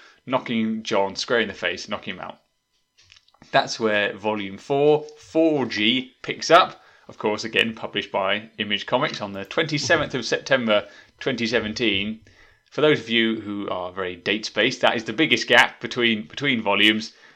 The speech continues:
Um, but that's not surprising because volume four is also the biggest volume so far. Not by much, they're all still pretty thin volumes, but it is the, the biggest volume. Um,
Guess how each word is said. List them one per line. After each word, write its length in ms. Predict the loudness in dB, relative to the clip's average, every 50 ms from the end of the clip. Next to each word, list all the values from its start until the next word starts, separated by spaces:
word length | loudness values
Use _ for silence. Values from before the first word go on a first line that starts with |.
| _ _ -2
Um, 200 | -2 -2 -2 0
but 100 | 0 0
that's 200 | 0 0 -2 -4
not 140 | -6 -6
surprising 500 | -6 -4 0 2 2 2 0 -4 -8 -8
because 220 | -10 -12 -12 -12 -8
volume 320 | -4 -2 -2 -2 -4 -6
four 240 | -6 -4 -4 -2 -2
is 100 | -2 -4
also 180 | -4 -4 -6 -6
the 120 | -8 -6
biggest 320 | -4 -4 -4 -4 -4 -8
volume 340 | -8 -12 -12 -12 -12 -14 -16
so 260 | -14 -12 -10 -10 -10
far. 300 | -10 -8 -8 -8 -8 -8 -14 _ _ 2
Not 160 | 2 4 8
by 160 | 8 8 8
much, 340 | 8 8 6 6 6 2 -2
they're 140 | -2 -2 0
all 140 | -2 -2
still 320 | -4 -2 0 2 2 2 2
pretty 300 | -2 -6 -8 -6 -8 -6
thin 280 | -2 0 0 0 0
volumes, 540 | -2 -4 -6 -4 -4 -6 -6 -6 -6 -10 -12 -14 _ -20 _ _ _ -4
but 100 | -2 0
it 80 | 2
is 200 | 0 0 -2 -4
the, 280 | -8 -8 -6 -6 -6 -6
the 100 | -8 -8
biggest 280 | -8 -8 -8 -8 -10 -10
volume. 280 | -10 -10 -10 -10 -12 -16 _ _ -20 -20 _ _ _
Um, 400 | 4 6 8 8 6 6 0 -8